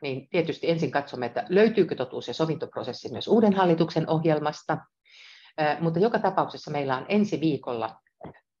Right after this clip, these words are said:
valtioneuvoston työryhmän kokous, jossa vahvistetaan tämä malli. Ja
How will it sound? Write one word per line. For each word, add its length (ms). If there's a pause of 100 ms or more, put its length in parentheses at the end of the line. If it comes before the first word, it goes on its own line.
(300)
valtioneuvoston 640
työryhmän 520
kokous, 600 (600)
jossa 320
vahvistetaan 680
tämä 220
malli. 400 (1400)
Ja 300